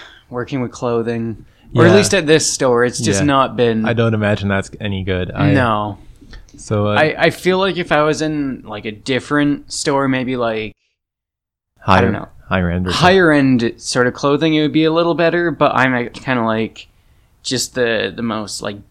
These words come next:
Speaker 1: discounted, cheap clothing.
Speaker 2: Oh, yeah. You should, uh,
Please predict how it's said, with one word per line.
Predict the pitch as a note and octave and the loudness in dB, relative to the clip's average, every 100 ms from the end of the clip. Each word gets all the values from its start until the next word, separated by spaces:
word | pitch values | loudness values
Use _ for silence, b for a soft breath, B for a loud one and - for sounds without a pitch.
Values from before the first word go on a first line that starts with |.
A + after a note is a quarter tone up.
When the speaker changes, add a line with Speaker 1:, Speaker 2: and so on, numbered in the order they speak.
| _ | _
Speaker 1:
discounted, | C3 A2+ G#2 - - A2+ G#2+ G#2+ G#2 G#2 G2+ | -4 -2 -2 -6 -8 -10 -8 -8 -8 -10 -10
cheap | - - - A2+ G#2 G2+ | -4 -2 -2 -4 -8 -14
clothing. | - - G#2 G#2 G#2+ A2 G2 A2+ | -18 -14 -10 -6 -4 -4 -6 -8
Speaker 2:
Oh, | |
yeah. | A2+ b b | -12 b b
You | - B2+ | 0 4
should, | F#3 E3+ | 4 6
uh, | D#3+ D#3 D#3 - | 4 2 -4 -6